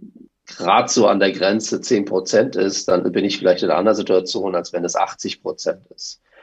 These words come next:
Und da, äh, sagen wir mal, ich bin jetzt in der Situation, ich habe kein separates Arbeitszimmer, habe jetzt diese Wohnzimmersituation,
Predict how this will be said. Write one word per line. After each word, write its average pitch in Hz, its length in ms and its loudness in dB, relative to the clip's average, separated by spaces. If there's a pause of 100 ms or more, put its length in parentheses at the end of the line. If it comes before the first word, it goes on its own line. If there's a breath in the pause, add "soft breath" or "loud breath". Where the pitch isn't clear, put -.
(320 soft breath)
Und - 280 -2
da, 82 680 6
äh, 78 40 -4 (1400)
sagen 90 200 0
wir 87 40 0
mal, 87 140 2
ich - 80 -10
bin 107 160 0
jetzt 120 140 2
in 107 60 -2
der 98 80 0
Situation, 95 360 0
ich - 100 -4
habe 98 120 2
kein 95 180 -2
separates - 480 -4
Arbeitszimmer, 92 680 2
habe 90 160 0
jetzt - 160 -2
diese 85 220 -10
Wohnzimmersituation, 82 1120 -8